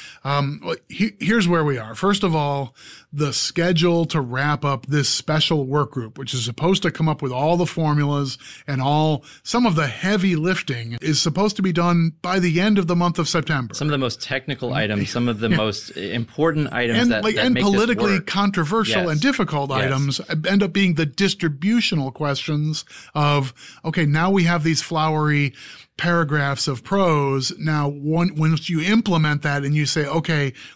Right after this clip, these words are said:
Speaker 1: these dollars are gonna follow these kids in this fashion," somebody should run the numbers and say, "Okay, this is what it means for Allegheny County, and this is what it means for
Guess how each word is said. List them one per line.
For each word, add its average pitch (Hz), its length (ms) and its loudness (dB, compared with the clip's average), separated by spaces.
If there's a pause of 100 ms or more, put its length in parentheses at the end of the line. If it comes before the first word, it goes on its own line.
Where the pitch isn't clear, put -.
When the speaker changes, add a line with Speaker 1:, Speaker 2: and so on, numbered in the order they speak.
(100)
Speaker 1:
these 160 340 2
dollars 151 440 2
are 151 40 0
gonna 147 140 0
follow 147 340 0
these 151 300 0
kids 147 320 0
in 139 140 -2
this 147 200 0
fashion," 160 600 0 (640)
somebody 208 360 2
should 190 220 0
run 156 240 4
the 165 100 2
numbers 147 420 0
and 151 100 2
say, 147 180 -2
"Okay, 143 200 -2
this 160 160 2
is 165 60 -2
what 175 140 0
it 165 80 -2
means 185 460 2
for 170 340 -2
Allegheny 160 560 2
County, 147 440 0
and 120 80 -8
this 143 100 -6
is 139 40 -6
what 151 100 -6
it 143 60 -10
means 185 340 2
for 147 220 -2